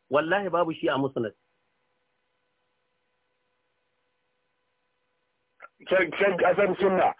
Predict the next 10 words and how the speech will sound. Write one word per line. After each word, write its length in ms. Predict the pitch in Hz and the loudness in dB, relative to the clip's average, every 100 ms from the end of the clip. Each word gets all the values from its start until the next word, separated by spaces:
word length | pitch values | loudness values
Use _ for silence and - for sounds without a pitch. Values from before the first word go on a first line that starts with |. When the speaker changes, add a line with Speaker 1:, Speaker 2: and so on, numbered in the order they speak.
| - | -4
Speaker 1:
Eh. 220 | 165 160 | 0 2
Speaker 2:
Ka, 80 | 147 | 4
a, 420 | 175 160 175 165 | 4 6 4 4
yana 240 | 165 196 214 | 2 2 2
hannunka 540 | 175 190 202 202 160 | 2 2 0 2 2
ne, 100 | 175 | 2
ka 220 | 190 185 | 4 4
duba 340 | 180 202 196 170 | 4 2 2 2
ka 180 | 170 180 | 4 2
gani 340 | 185 190 196 | 2 0 -4